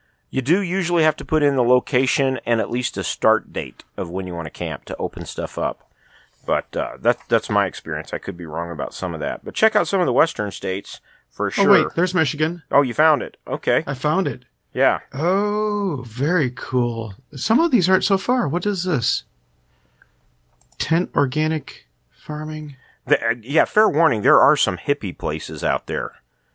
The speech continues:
Speaker 1: You know, like, some of the buses are, like, painted psychedelic tie-dye. If you ever tie-dyed a bus, that's got to be hard. Uh, <laughs> but they're painted that way, and, and they, you know, sometimes they have profiles of the people that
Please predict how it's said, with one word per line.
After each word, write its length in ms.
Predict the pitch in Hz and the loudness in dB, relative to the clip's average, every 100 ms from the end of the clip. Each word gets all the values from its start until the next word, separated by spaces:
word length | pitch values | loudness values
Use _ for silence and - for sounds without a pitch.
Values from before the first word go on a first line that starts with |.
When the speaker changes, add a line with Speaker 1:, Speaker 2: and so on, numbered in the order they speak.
| _ _ _ | _ _ _
Speaker 1:
You 120 | - | -4
know, 280 | 95 82 80 - | -2 -2 -4 -2
like, 160 | 90 - | -2 0
some 140 | 117 | 0
of 60 | 104 | 0
the 60 | |
buses 540 | 82 95 101 127 120 107 | 4 2 4 -2 0 0
are, 180 | 80 80 | 0 2
like, 220 | 82 - | -2 -2
painted 480 | - 95 95 85 85 _ _ - | -4 -2 -2 -4 -12 _ _ -6
psychedelic 640 | - 98 87 90 90 92 - _ | 0 0 0 0 0 -2 -6 _
tie-dye. 560 | - 90 87 95 98 101 - _ _ _ _ _ _ _ _ | -2 0 2 0 0 -2 -10 _ _ _ _ _ _ _ _
If 60 | |
you 60 | 95 | -10
ever 80 | 87 | -6
tie-dyed 380 | - 90 90 90 | 0 0 0 -2
a 40 | |
bus, 260 | 80 98 - | 0 -2 -2
that's 280 | 85 85 | -6 -6
got 200 | - 95 | -4 -4
to 80 | 85 | -4
be 140 | 69 69 | -10 -4
hard. 420 | 85 85 78 - _ _ _ _ _ - | -2 0 -2 -8 _ _ _ _ _ -2
Uh, 220 | - 208 - | 0 2 4
<laughs> 1300 | 214 - - 381 - 240 285 - 247 269 233 247 302 - 196 156 - - - _ | 4 4 4 2 4 0 0 -4 -4 -4 -4 -4 -6 -6 -6 -6 -12 -20 -20 _
but 160 | - - | -14 -8
they're 120 | 107 | -10
painted 340 | - 151 127 | 0 0 0
that 200 | 107 104 | -4 -4
way, 300 | 90 98 104 | -4 -4 -4
and, 180 | 101 90 _ _ - | -6 -10 _ _ -6
and 220 | 120 117 | -6 -4
they, 140 | 113 | -6
you 160 | 95 160 | -6 -6
know, 60 | |
sometimes 380 | 143 156 151 160 | -2 -4 -2 0
they 80 | 143 | 2
have 120 | 127 | 0
profiles 520 | - 139 131 127 123 | 0 0 4 4 4
of 80 | 120 | -2
the 60 | 98 | -6
people 240 | 123 117 | -8 -6
that 160 | 104 | -6